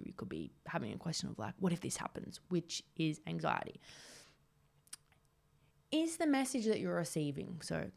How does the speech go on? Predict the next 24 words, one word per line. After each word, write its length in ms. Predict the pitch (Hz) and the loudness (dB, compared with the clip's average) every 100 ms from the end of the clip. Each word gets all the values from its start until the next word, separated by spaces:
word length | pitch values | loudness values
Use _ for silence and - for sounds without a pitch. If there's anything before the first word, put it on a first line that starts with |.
| - | -6
going 220 | 165 80 | -2 0
back 220 | - - - | 0 -4 -4
to 260 | - - - - - | -4 -4 -10 -16 -6
you're, 160 | 82 - - - | -4 -4 -8 -8
you're 200 | - 131 | -2 0
receiving 440 | 151 151 165 160 156 | 0 4 4 6 6
a 40 | |
message 360 | 151 143 151 151 | 4 2 2 2
of, 100 | - | 2
"I 60 | 147 | 2
wanna 200 | 151 151 | 2 0
start 220 | - 147 | 2 2
a 60 | 147 | 2
side 260 | 139 - | 2 0
hustle." 400 | - - - - - - - - | 0 -6 -6 -6 -8 -14 -14 0
Is 180 | 185 196 | 8 8
this 180 | 226 220 | 8 4
message 420 | 190 185 185 160 | 6 6 6 4
more 180 | 160 156 | 4 4
like 280 | 156 156 - - | 2 0 -6 -12
curiosity, 800 | - 175 165 160 160 - 370 403 - | -2 2 4 4 2 2 2 0 0
which 180 | 170 - | -2 2
is 100 | 156 | 0
intuition, 680 | - 147 151 147 - 262 | 0 -4 -2 -2 0 -2